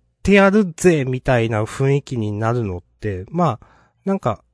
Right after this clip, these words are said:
燃えるんだけど、す-、なんか、すごく漫画のキャラっぽいというか、あのー、風に思ってしまうんだけど、まあ、ピピピピピピそうじゃなくて、なんか、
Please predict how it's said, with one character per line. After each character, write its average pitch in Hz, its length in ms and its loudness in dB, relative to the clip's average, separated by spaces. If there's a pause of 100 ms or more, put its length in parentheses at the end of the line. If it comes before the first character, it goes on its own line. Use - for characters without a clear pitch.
(120)
燃 185 380 2
え 262 60 0
る 311 160 -2
ん 214 140 0
だ 123 120 0
け 107 220 -4
ど、 104 420 -4 (380)
す-、 - 260 -20 (560)
な 180 160 -2
ん 170 60 -4
か、 123 300 0
す - 760 -12
ご 202 140 0
く - 160 -6
漫 170 540 0
画 185 180 2
の 180 260 0 (1000)
キ - 120 -4
ャ 175 80 4
ラ 170 100 6
っ 165 80 -4 (220)
ぽ 170 180 2
い 127 100 -4 (200)
と 117 120 0
い 110 140 0
う 110 120 -2
か、 - 320 -8 (680)
あ 123 160 -2
の 107 500 -4
ー、 - 40 -8
風 147 220 -2
に 104 100 -2
思 110 200 -2
っ 139 40 -4
て - 140 -10
し - 120 -10
ま 120 100 -4
う - 40 -2
ん 120 60 -4
だ 104 80 -4
け 101 120 -8
ど、 98 220 -8
ま 170 140 -2
あ、 139 40 -8
ピ 180 200 -6
ピ 208 160 -8
ピ 202 180 -8
ピ 202 180 -6
ピ 202 140 -10
ピ 196 180 -6
そ 220 180 2
う 165 40 0
じ 139 60 0
ゃ - 20 -6
な 117 160 -4
く - 120 -16
て、 92 320 -6 (760)
な 208 80 -6
ん 208 60 -6
か、 101 260 -8